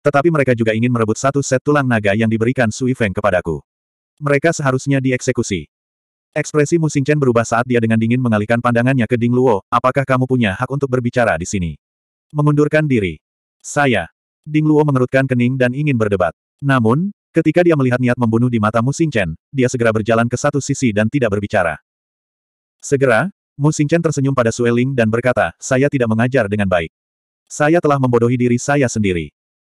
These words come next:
Sueling dengan dingin mendengus dan membuka sedikit bibir merahnya, "Kembalikan tulang naga itu kepadaku dan aku akan membiarkan masalah ini berhenti."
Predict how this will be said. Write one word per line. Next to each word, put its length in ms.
Sueling 400
dengan 220
dingin 160
mendengus 340
dan 140
membuka 320
sedikit 320
bibir 240
merahnya, 480
"Kembalikan 400
tulang 240
naga 180
itu 220
kepadaku 480
dan 160
aku 240
akan 260
membiarkan 320
masalah 460
ini 180
berhenti." 460